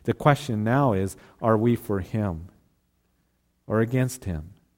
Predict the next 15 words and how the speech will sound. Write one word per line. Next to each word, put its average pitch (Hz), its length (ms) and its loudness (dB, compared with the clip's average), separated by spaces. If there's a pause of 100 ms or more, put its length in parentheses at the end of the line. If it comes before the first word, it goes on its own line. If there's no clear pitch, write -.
(2000)
And 120 140 0
the 123 80 4
Lord 143 480 6 (400)
goes 127 280 6
before 139 640 2
them 110 300 0
into 117 280 -4
the 113 100 0
land, 117 380 2
and 104 220 -6
Joshua 123 600 0
realizes 104 680 0
that 101 180 -8
the 107 80 -4
Lord, 120 420 0